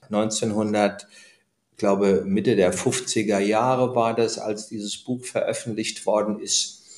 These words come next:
Und es ist eine fiktive Geschichte von Jugendlichen, die auf einer Insel stranden und sich selbst überlassen sind, ohne die ordnenden Hände von Erwachsenen.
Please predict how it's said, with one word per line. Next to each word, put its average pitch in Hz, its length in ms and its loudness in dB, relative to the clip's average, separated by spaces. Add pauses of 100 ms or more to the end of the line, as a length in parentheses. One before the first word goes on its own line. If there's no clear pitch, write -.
(540)
Und 104 440 2
es 110 120 -4
ist - 220 2
eine 135 80 2
fiktive 165 520 0
Geschichte 156 500 2
von 123 260 -2
Jugendlichen, 135 680 0
die 123 180 -6
auf - 220 -6
einer 107 280 -2
Insel 127 380 0
stranden 120 1000 0 (960)
und 113 160 2
sich 110 200 0
selbst 110 360 4
überlassen 104 600 2
sind, 104 400 -2
ohne 139 400 6
die 123 340 -4
ordnenden 123 840 4
Hände 117 720 6
von 104 560 0
Erwachsenen. 123 1000 0